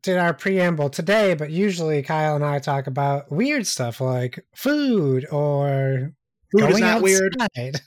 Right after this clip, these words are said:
Speaker 1: <laughs>
Speaker 2: Food is amazing.
Speaker 1: So that's where our questions are coming today. They're not even, well, one of them's kind of board game related, kind of food related. I'll do the one we skipped last week. Um,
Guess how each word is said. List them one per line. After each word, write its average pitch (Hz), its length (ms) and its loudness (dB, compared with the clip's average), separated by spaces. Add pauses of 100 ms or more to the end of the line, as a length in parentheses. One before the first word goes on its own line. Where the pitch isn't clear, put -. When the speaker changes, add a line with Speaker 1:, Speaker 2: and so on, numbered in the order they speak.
Speaker 1:
<laughs> - 300 -2 (380)
Speaker 2:
Food 175 180 0
is 151 120 -4
amazing. 131 520 -2 (340)
Speaker 1:
So 160 560 -2
that's 190 220 -2
where 233 220 4
our 196 60 2
questions 220 460 0
are 143 60 0
coming 139 320 0
today. 147 320 0
They're 160 140 2
not 175 340 2
even, 202 540 0 (240)
well, 160 180 2
one 165 160 2
of 143 80 0
them's 127 240 -4 (240)
kind 170 300 0
of 127 160 -6
board 127 200 -4
game 123 240 -4
related, 123 360 -6
kind 165 200 -2
of 147 80 -4
food 202 180 -2
related. 120 400 -10 (840)
I'll 151 120 -2
do 214 140 0
the 220 80 2
one 214 140 2
we 190 80 2
skipped - 340 -4
last 156 300 0
week. 123 300 -10 (580)
Um, 143 720 -2